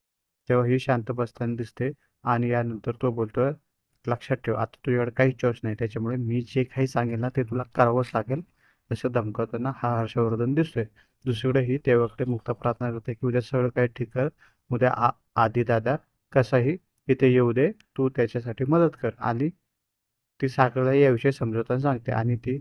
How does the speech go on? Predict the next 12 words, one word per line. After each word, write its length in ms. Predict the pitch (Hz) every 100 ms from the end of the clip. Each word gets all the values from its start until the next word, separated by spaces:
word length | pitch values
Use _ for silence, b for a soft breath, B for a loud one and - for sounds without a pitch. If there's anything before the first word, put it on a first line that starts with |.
| b b -
सावनीकडे 400 | 123 123 123 123
परत 200 | - 127
जाते 200 | 120 -
आणि 80 | 127
बोलते 280 | 120 113 113
की, 140 | 123 127
"मी 200 | 127 147 _ _ _ 123
माझ्या 240 | 117 123
मुलीला 440 | 127 120 123 127 156 _ _ _
आणि, 280 | - 117 135 170 - _ _
अ, 60 | 123 120 117 113 110 110 107 104 _ _
पतीला 380 | 135 - 117